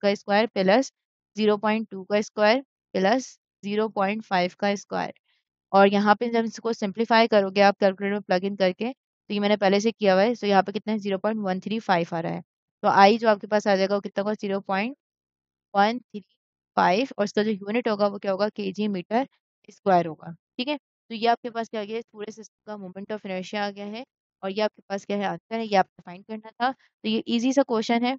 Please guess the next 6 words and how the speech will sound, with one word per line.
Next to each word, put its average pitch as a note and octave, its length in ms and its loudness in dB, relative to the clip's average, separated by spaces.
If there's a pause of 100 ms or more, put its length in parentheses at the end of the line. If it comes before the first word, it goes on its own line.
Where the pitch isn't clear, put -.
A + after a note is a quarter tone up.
(140)
बहुत। G3+ 240 0 (3000)
Numerical G#3+ 440 2
number G#3+ 280 2
ten, G3 320 0
unit G3 320 -6
four F#3 380 -4